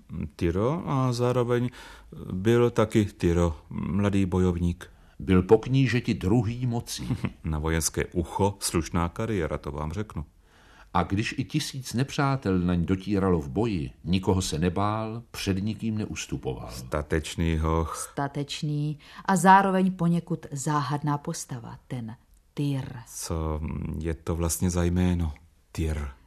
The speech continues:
Speaker 3: Není divu, že se právě k němu obracela pozornost kronikářů, kteří přišli po Kosmovi.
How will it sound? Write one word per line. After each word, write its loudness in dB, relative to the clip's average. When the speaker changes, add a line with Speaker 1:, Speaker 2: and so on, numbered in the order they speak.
Speaker 3:
Není 6
divu, 0
že 0
se -2
právě 2
k -8
němu 4
obracela 0
pozornost -2
kronikářů, 2
kteří -2
přišli -6
po -2
Kosmovi. -4